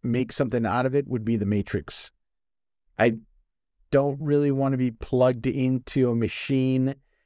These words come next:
and then be living out my life in, in, you know, uh, this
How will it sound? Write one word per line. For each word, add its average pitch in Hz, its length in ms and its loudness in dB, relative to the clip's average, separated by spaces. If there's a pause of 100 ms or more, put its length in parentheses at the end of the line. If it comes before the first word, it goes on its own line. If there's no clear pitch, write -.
(120)
and 117 200 2
then 120 200 2
be 117 160 2
living 120 320 2
out 120 140 2
my 117 180 2
life 110 440 2
in, 107 540 2
in, 104 480 2
you 110 160 2
know, 98 240 2 (200)
uh, - 200 -2
this - 280 -4